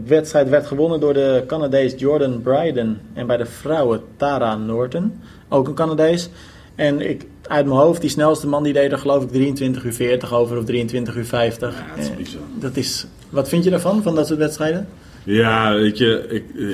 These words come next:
Speaker 2: ik heb er altijd wel respect voor dat soort mensen, dat ze dat kunnen. Alleen, is het nog gezond? Is het echt nog, wat heeft het nog echt met triathlon te maken? Eh, tuurlijk, we doen, eh,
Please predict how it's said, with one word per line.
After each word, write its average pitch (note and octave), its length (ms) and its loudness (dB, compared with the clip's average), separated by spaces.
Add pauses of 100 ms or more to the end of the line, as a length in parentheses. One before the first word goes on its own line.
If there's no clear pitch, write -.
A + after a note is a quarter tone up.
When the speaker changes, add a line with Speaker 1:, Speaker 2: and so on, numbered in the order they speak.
(100)
Speaker 2:
ik F2+ 120 -14
heb G2 160 -4
er G2+ 60 -4
altijd F#2 260 -6
wel F#2+ 140 -2
respect F#2 360 -6
voor G2+ 120 -4
dat F#2 180 -4
soort F2+ 140 -4
mensen, F#2 320 -4
dat F2+ 180 0
ze F#2 400 2 (540)
dat - 300 -2
kunnen. G#2+ 280 6
Alleen, F2 520 2 (260)
is F#2+ 180 -8
het F#2+ 100 -8
nog F2 180 -6
gezond? F#2 580 -6
Is G#2 180 -10
het F#2 200 -8 (120)
echt - 260 -12
nog, F2 440 -8 (880)
wat G#2 160 -4
heeft A#2 240 2
het A2 80 0
nog G#2 260 2
echt - 200 -6
met F#2 160 -2
triathlon G#2 440 2
te F2+ 120 -4
maken? E2+ 580 -2 (100)
Eh, F2 440 -2 (600)
tuurlijk, G#2+ 300 4
we G2+ 80 0
doen, G2+ 200 4
eh, G2+ 60 4